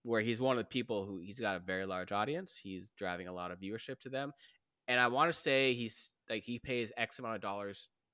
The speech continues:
to be able to use some of these images to the N F L even. Um,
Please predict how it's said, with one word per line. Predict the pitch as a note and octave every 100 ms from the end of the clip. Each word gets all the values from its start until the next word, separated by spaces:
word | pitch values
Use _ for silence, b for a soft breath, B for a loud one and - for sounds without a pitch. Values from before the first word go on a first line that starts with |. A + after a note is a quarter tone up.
| -
to | A#2+
be | A#2+
able | F#2+
to | F2+
use | G2 A2 G2
some | - F#2
of |
these | F2+ F#2+
images | F#2 - D2 D#2
to | - F#2
the | D#2
N |
F | D#2+
L | C2+ C#2
even. | - _ _ _ _ _ _ - _ _ _ - A#2+
Um, | A2 G#2 E2+